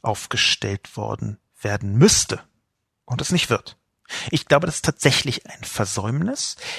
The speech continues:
dass die Fokussierung von verschiedenen Medien auf Spektakuläres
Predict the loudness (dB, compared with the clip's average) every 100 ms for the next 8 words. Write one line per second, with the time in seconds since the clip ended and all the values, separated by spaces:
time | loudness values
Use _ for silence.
0 | -6 -4 -2 -4 -4 -4 -4 0 2 2
1 | 0 0 -2 -2 -4 -4 -8 -10 -14 _
2 | _ _ _ _ -4 0 0 -2 0 0
3 | 0 -2 0 2 2 2 2 0 -2 -2
4 | 0 -2 0 0 0 -6 -6 -6 -6 -6
5 | -6 -6 -10 -10